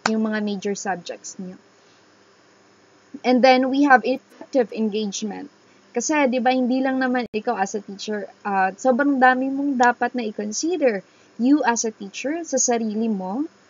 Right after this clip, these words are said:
di ba, dun sa four essential elements pa lang competencies, hindi lang naman sa mga students, even sa mga, sa community, and even oneself, di ba, tinatalakay din natin yan. Kaya nagiging effective engagement siya. So, we need to be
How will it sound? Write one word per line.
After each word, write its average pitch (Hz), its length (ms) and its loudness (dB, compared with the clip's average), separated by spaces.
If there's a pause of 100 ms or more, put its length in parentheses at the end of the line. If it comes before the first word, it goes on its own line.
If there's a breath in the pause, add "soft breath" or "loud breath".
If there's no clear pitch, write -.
(120)
di 233 160 0
ba, 277 80 4
dun 247 240 4
sa 233 240 0
four 226 400 2
essential 220 640 0
elements 214 720 -2
pa 202 160 -4
lang 214 160 -2
competencies, 214 1040 -4
hindi 226 240 2
lang 226 160 0
naman 220 240 -2
sa 233 80 -2
mga 214 160 -2
students, 269 560 -4
even 220 400 -4
sa 220 160 -6
mga, 208 240 -6 (400 soft breath)
sa 226 160 -4
community, 294 640 -2
and 254 80 0
even 233 480 0
oneself, 214 640 0
di 202 160 -8
ba, 180 240 -12 (160)
tinatalakay 202 720 -4
din 208 160 0
natin 190 320 -8
yan. 170 140 -18 (100)
Kaya 226 160 0
nagiging 269 480 -2
effective 202 480 -8
engagement 185 720 -8
siya. 160 240 -10 (400 soft breath)
So, 240 160 2
we 247 160 0
need 277 240 4
to 277 80 -4
be 254 160 -4